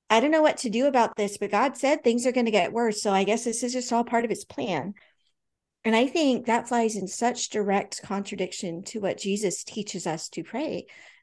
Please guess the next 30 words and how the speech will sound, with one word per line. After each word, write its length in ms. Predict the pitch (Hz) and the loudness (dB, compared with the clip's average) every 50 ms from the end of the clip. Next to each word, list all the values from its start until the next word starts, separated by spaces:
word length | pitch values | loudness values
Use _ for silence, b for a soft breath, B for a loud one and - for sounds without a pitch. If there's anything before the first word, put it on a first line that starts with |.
| B _ | B _
which 240 | 233 226 220 - 226 | 0 0 2 4 4
is, 200 | 208 202 190 - - - | 4 4 2 -2 -6 -4
"Your 200 | 180 180 196 208 | 0 0 2 0
kingdom 460 | 208 208 - 240 233 233 226 220 208 | 0 0 0 0 2 2 2 0 0
come, 560 | 208 - - 294 330 320 269 247 240 233 247 254 B B B B B | -2 -2 -4 -2 0 0 2 2 0 0 -2 -6 B B B B B
your 280 | - 190 202 202 214 240 | 2 4 4 6 6 6
will 220 | 233 233 240 240 247 | 6 4 4 4 2
be 160 | 220 247 240 | 0 0 -2
done 380 | 208 240 247 277 269 233 202 190 - _ - - | 0 -2 -2 0 0 0 0 -2 -4 _ -10 -2
on 320 | - 220 226 247 277 277 254 - - - | 0 2 4 4 4 2 0 -2 2 4
earth 560 | 254 262 247 202 185 202 214 202 - - - _ _ _ _ _ _ _ _ _ _ _ _ _ _ _ | 6 8 8 8 6 4 2 -2 -8 -18 -20 _ _ _ _ _ _ _ _ _ _ _ _ _ _ _
as 220 | 208 208 202 202 | 2 2 2 2
it 80 | 208 180 | 2 0
is 140 | 196 185 190 | 0 0 0
in 100 | 180 170 | -4 -4
heaven." 400 | 170 196 175 156 127 85 - - _ _ _ _ _ _ _ _ | -2 -2 -2 -4 -4 -8 -10 -14 _ _ _ _ _ _ _ _
And 500 | - 214 202 196 196 190 190 190 185 190 - _ _ _ _ _ _ _ _ _ _ _ _ | 0 2 4 4 2 2 2 0 -2 -4 -8 _ _ _ _ _ _ _ _ _ _ _ _
I 80 | 233 220 | 0 2
think 220 | 214 240 226 226 | 2 2 2 0
that 120 | - - - | -2 -4 -2
some 220 | - 233 220 226 | -2 0 0 0
people 320 | 214 220 233 240 254 240 240 | 0 -2 0 2 2 0 2
could 180 | 240 - 208 | 0 -4 -6
kind 240 | 208 - 214 208 196 | -4 -2 0 0 0
of 80 | 190 196 | 0 0
push 220 | 226 214 - - | -2 -2 2 0
up 160 | 226 - - | 0 0 2
their 120 | - 202 196 | 0 0 0
theology 640 | 196 - 220 202 202 202 202 202 208 202 214 196 | 0 2 2 4 4 4 4 4 2 2 0 -2
glasses 640 | 170 190 175 185 190 185 - 196 175 185 208 - | 0 2 2 2 0 -2 -4 -4 -4 -4 -4 -6